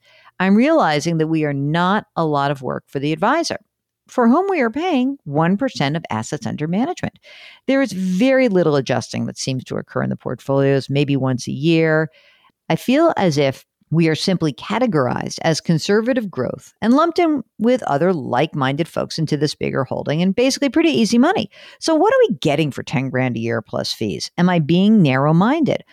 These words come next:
I'm wondering what you think we'd lose by switching to a robo, maybe Schwab or Vanguard, uh, or Ameritrade. Is there any research that says they do any better or worse than traditional firms?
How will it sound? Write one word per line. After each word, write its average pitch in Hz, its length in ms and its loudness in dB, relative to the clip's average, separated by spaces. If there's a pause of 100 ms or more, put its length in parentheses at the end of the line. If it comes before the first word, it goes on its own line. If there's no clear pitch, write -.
(240)
I'm 226 120 4
wondering 302 340 2
what 180 180 2
you 247 180 4
think 170 280 -2
we'd 151 160 0
lose 139 260 0
by 165 140 0
switching 156 400 -2
to 147 180 2
a 151 60 4
robo, 175 480 2
maybe 127 320 -4
Schwab 254 500 2
or 139 80 2
Vanguard, 180 720 0 (440)
uh, 143 240 0
or 156 160 2
Ameritrade. 214 680 2
Is 165 100 0
there 208 140 2
any 277 120 2
research 180 760 0
that 135 120 -2
says 139 300 0
they 151 140 2
do 139 160 0
any 139 180 0
better 135 400 0
or 127 220 -2
worse 131 400 -2
than 127 340 -2
traditional 180 560 0
firms? - 380 -4